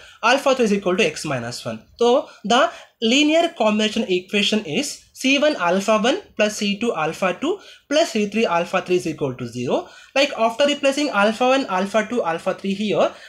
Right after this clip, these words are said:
I got the equation like C one into x square minus one plus C two into x plus one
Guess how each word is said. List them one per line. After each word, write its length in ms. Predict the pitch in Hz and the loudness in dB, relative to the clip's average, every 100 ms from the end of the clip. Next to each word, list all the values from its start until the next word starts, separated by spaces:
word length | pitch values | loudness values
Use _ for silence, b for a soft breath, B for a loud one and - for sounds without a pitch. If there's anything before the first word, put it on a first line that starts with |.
| - | 0
I 100 | 226 | 0
got 220 | 220 285 | 2 4
the 120 | 320 | 2
equation 380 | 277 285 277 285 | 2 -2 -2 2
like 140 | 277 | 2
C 200 | 285 226 233 | 0 -4 0
one 160 | 254 | 2
into 200 | 254 247 | 2 0
x 180 | - 262 | -2 -2
square 300 | 214 - 208 | -6 0 0
minus 380 | 202 190 196 190 | 2 2 0 0
one 200 | 220 359 b b b _ | -2 -2 b b b _
plus 220 | - 247 240 | 0 2 2
C 200 | 240 202 | -4 -2
two 100 | 247 | 0
into 320 | 226 220 220 | 0 0 -2
x 180 | 160 - | -4 -4
plus 340 | 190 185 - | 0 0 0
one 200 | 202 349 | 0 -2